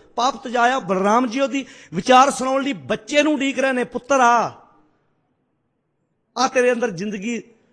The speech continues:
ਦੇ ਵਿੱਚ ਵਧੀਆ ਵਿਚਾਰ ਪਾਵਾਂ, ਤੈਨੂੰ ਜ਼ਿੰਦਗੀ ਜਿਉਣ ਦਾ ਤਰੀਕਾ ਦੱਸਾਂ।"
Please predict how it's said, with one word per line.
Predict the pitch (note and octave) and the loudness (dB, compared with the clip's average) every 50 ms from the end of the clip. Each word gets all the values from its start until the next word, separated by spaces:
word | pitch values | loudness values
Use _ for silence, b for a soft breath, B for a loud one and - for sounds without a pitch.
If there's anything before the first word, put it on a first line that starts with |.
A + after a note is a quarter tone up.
| _ - | _ -4
ਦੇ | D3 G#3 | -2 0
ਵਿੱਚ | G#3+ A3 G#3+ - | 0 0 0 -2
ਵਧੀਆ | D3+ F#3+ G#3 A#3+ B3 A#3+ | -6 -6 -2 0 2 2
ਵਿਚਾਰ | A3 G3 - - A3 G#3 G#3+ A3+ A3 | 2 0 -2 0 2 2 2 2 0
ਪਾਵਾਂ, | G#3+ - G3+ G3+ G3+ G3+ G3 | -2 -4 -8 -8 -6 -6 -6
ਤੈਨੂੰ | F#3+ - A3 A#3+ G3+ | -6 -6 -6 -6 -6
ਜ਼ਿੰਦਗੀ | E3+ G#3+ G#3 G3 - A3+ A3 | -6 -8 -8 -8 -8 -8 -8
ਜਿਉਣ | G#3 A3+ G#3+ | -6 -6 -2
ਦਾ | G3 A3+ A3 | -2 -2 -2
ਤਰੀਕਾ | A3 - A3+ A#3+ - - B3+ B3+ | -2 -4 -6 -6 -2 0 0 0
ਦੱਸਾਂ।" | G#3+ G#3 - - F#3+ F#3 D#3+ | 0 0 -4 -6 -8 -8 -10